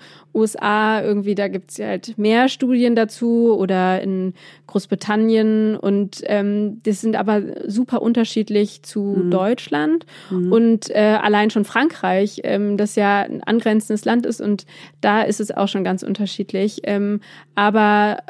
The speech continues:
Speaker 1: in Deutschland gibt's auch so ein paar Studien und da ist es genau so, dass irgendwie eher sozial, äh, schwächer Gestellte, genau, nicht stillen,
Speaker 2: Ach so,
Speaker 1: ähm,
Speaker 2: nicht
Speaker 1: aber
Speaker 2: stillen. Wobei das ja eigentlich der günstigste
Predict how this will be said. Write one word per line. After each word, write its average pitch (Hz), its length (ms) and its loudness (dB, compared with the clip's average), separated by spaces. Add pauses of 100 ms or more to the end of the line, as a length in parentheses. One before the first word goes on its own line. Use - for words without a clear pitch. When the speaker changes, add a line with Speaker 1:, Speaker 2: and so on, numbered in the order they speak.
(180)
Speaker 1:
in 208 140 0
Deutschland 226 340 2
gibt's 208 200 0
auch 220 140 0
so - 100 -2
ein 208 60 0
paar 254 280 0
Studien 269 460 0
und 214 180 0
da 214 280 4
ist - 300 -4
es 220 360 -6
genau 190 340 0
so, 208 460 2
dass 190 340 -2 (280)
irgendwie 196 420 0
eher 196 540 2
sozial, 190 1080 -2
äh, - 20 -4
schwächer 208 560 -2
Gestellte, 196 640 -2 (560)
genau, 185 460 0
nicht 214 560 -2
stillen, 262 640 2
Speaker 2:
Ach 247 80 2
so, 214 200 2
Speaker 1:
ähm, 214 160 2 (180)
Speaker 2:
nicht 254 120 0
Speaker 1:
aber 202 140 2
Speaker 2:
stillen. 208 440 0 (120)
Wobei 208 260 2
das 220 140 -2
ja 226 140 0
eigentlich 220 540 0 (320)
der 208 100 -2
günstigste 247 840 -2